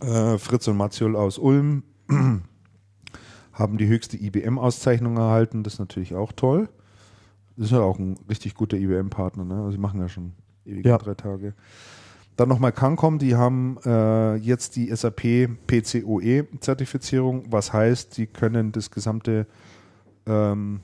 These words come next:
Speaker 1: indirekt vertriebene Produktportfolio der S A P weiterverkaufen.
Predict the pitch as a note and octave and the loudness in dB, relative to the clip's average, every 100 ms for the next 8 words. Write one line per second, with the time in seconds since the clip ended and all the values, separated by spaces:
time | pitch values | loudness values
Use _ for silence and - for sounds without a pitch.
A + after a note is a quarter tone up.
0 | - C#3 C#3 B2 B2 - - B2 B2 A#2 | -4 0 4 4 2 0 -2 -2 0 0
1 | G#2 - B2+ C3 B2+ - A2+ - A#2 A2+ | -4 -4 -2 -2 -2 0 0 2 0 2
2 | A2+ A2 G#2+ F#2+ A#2+ B2+ B2 _ _ - | 2 0 -2 -2 0 0 -2 _ _ -20
3 | _ - - _ - - A#2+ B2+ C3+ B2+ | _ -20 -20 _ -12 -2 0 0 0 2
4 | C3 C3+ C#3+ | 2 2 -4